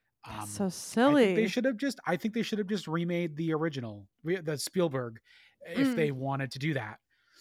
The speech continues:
Speaker 2: instead of whatever's going on here, where you take a little bit here, you take a little bit there. Um, and by, and if they wanted to be a bold new take on the original or whatever, which is the tagline of the movie,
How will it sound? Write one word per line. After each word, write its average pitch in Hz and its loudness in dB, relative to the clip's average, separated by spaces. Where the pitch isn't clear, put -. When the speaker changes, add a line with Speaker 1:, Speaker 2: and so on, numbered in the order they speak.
Speaker 2:
instead 151 -6
of 123 -8
whatever's 139 -2
going 135 -4
on 135 -6
here, 190 0
where 143 2
you 151 -10
take 160 -8
a 135 -2
little 139 -2
bit 127 -4
here, 143 -2
you 135 -4
take 131 -8
a - -14
little 120 -10
bit 113 -14
there. 110 -14
Um, 131 -6
and 214 2
by, 226 6
and 220 4
if 208 0
they 220 8
wanted 208 2
to 226 -4
be 190 0
a 180 4
bold 156 2
new 170 -2
take 156 0
on 165 0
the 156 0
original 175 -4
or 175 -2
whatever, 190 -2
which 151 -6
is 139 -6
the 135 -4
tagline 151 -4
of 151 -4
the 147 -4
movie, 156 -2